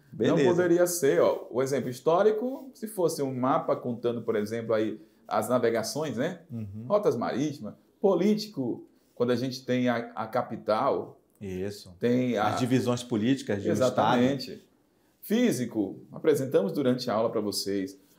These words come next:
Speaker 1: O que, que poderia ser novo pra esse aluno é questão demográfica.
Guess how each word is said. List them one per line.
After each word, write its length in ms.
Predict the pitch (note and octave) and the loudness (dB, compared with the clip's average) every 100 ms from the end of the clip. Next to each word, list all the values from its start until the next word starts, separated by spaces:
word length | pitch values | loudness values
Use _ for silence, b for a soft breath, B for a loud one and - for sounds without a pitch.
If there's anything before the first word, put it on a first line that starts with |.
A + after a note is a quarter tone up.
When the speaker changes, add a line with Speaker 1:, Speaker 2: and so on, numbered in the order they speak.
| b | b
Speaker 1:
O 100 | A#2 | -8
que, 120 | D#3 | -6
que 80 | E3 | -4
poderia 400 | D#3+ D#3 D#3+ D#3+ | -2 2 4 4
ser 180 | - D#3 | 2 0
novo 240 | C#3 C#3+ C#3+ | 2 2 2
pra 100 | F#3 | 0
esse 160 | G3 | 2
aluno 340 | F3+ D3+ F3+ A3+ | 0 0 -4 -2
é 40 | |
questão 380 | G#3+ G3 - F3+ | 0 0 0 2
demográfica. 800 | F#3+ G#3 G3 C#3+ C#3 - - | 2 4 4 4 0 -4 -6